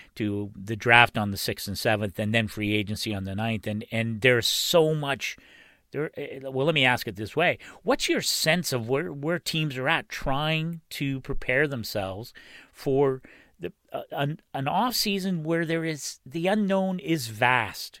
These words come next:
in, with the salary cap, with team internal budgets, free agency, you know, what's the value? Teams are trying to trade their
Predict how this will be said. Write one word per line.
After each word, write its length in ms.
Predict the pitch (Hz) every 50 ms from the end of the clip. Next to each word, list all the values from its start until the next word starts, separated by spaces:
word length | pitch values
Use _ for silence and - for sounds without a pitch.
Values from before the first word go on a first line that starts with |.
| _ _ -
in, 340 | 123 120 117 - 113 113
with 160 | 113 113 101 -
the 80 | -
salary 460 | - - 135 135 147 147 139 135 123
cap, 340 | - - 120 120 117 - -
with 160 | 98 90 _
team 640 | - - 147 147 147 147 143 139 131 120 113 107 - _ -
internal 440 | - 127 113 - - 123 117 113 107
budgets, 560 | 98 - 180 175 143 147 151 139 - - - - - - - - - - - _ _ _
free 320 | - - - - 151 156 156
agency, 480 | 156 151 131 147 143 120 - - 127
you 160 | 127 113 - -
know, 100 | 127 120
what's 320 | 120 147 143 - - -
the 80 | 139 123
value? 880 | 98 101 107 156 143 151 151 151 147 147 143 143 139 135 135 131 117 -
Teams 340 | - - 147 139 135 123 -
are 80 | 123 107
trying 240 | - - 135 131 123
to 80 | 117
trade 640 | 101 - - - 156 156 160 160 156 156 139 131 123
their 520 | 127 151 143 135 135 131 127 123 120 107